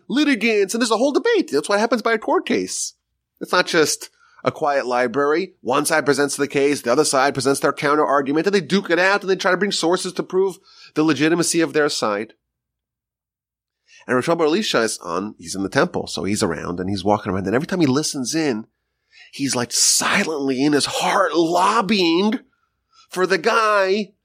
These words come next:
who wanted to give him the Reishis Hadez, who wanted to give him the first share. He's like, "Say, no, say this. No, no, no, don't make that argument. No, no, no, say that." Of course, Rabbi Shmuel Bar Elisha is a great sage himself. He's not just a high priest.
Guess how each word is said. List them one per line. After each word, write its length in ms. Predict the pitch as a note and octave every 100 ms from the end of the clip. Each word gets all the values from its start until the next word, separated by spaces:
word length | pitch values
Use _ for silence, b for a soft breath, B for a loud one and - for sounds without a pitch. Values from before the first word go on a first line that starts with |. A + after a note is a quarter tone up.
| b -
who 260 | D4 C#4+
wanted 480 | E4 F4+ F#4+ F4 D#4
to 100 | C4+
give 200 | A3 B3+
him 120 | A#3 A3
the 100 | A3
Reishis 400 | G#3+ G#3+ G3+ G#3
Hadez, 240 | G3 A3
who 160 | D4 D#4
wanted 380 | E4+ E4+ D#4
to 80 | B3
give 180 | G#3+ A3+
him 60 | G#3
the 80 |
first 340 | G3 G#3 F#3+ -
share. 160 | G3
He's 140 | F3 B3
like, 80 | -
"Say, 260 | - B3+
no, 140 | A3+ G#3
say 400 | - - A#3 G#3+
this. 400 | F#3+ A3 - - B B
No, 160 | C4+ D4+
no, 100 | D4
no, 100 | B3+
don't 120 | C#4+
make 80 | C#4+
that 100 | C4
argument. 420 | A#3+ G#3+ - -
No, 80 | C#4+
no, 100 | C4
no, 40 |
say 360 | - - C#4+ C4
that." 440 | A3 B3+ E3 -
Of 140 | - -
course, 240 | B2 A2+
Rabbi 140 | A2+ A2
Shmuel 180 | C#3
Bar 40 | A#2
Elisha 260 | C#3+ D#3
is 100 | A2+
a 60 | G2+
great 240 | A#2 A2+
sage 220 | - A2+ A2
himself. 400 | F2+ - D#2 A2+
He's 100 | B2+
not 120 | B2+
just 140 | -
a 60 | F#2+
high 140 | G2+
priest. 480 | G2 E3 C#3 -